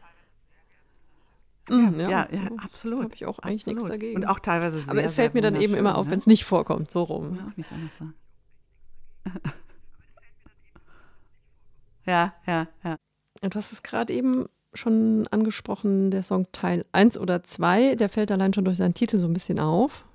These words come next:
Speaker 1: wenn man sich fragt, so, „Hm, ist das jetzt noch ein Arbeitstitel oder was soll das?“ <laughs> Teil eins
Speaker 2: Hm.
Speaker 1: O oder zwei.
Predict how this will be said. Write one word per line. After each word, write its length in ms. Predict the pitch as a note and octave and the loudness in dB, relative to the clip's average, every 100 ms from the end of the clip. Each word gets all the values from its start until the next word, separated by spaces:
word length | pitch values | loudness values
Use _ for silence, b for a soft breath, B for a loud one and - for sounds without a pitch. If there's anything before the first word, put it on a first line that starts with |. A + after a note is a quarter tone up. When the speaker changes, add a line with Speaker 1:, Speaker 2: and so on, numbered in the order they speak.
| _ | _
Speaker 1:
wenn 80 | F3 | 2
man 160 | E3+ | 4
sich 160 | F3+ F3 | 4 0
fragt, 240 | - F3+ | -2 0
so, 80 | - | 4
„Hm, 160 | E3+ G3+ | 8 8
ist 120 | - | 6
das 100 | - | -2
jetzt 140 | F3+ F#3 | -2 0
noch 100 | E3+ | 0
ein 80 | |
Arbeitstitel 720 | - A3 A3 - A3+ A3 G#3 F#3+ | 0 0 0 -2 -2 2 2 2
oder 300 | F#3 F#3 G3 B B B B B B - | 0 -2 -4 B B B B B B -6
was 140 | G3 | -2
soll 180 | - F#3+ | 4 6
das?“ 280 | A#3+ D4 D#4 | 6 4 4
<laughs> 640 | - G3+ A#3+ G3+ - - | 2 6 6 6 0 -20
Teil 160 | - - | -12 2
eins 200 | G#3+ D#3 | 2 4
Speaker 2:
Hm. 80 | - | 4
Speaker 1:
O 160 | A3+ | 4
oder 180 | G#3+ G#3+ | 6 2
zwei. 240 | - G#3+ | 2 0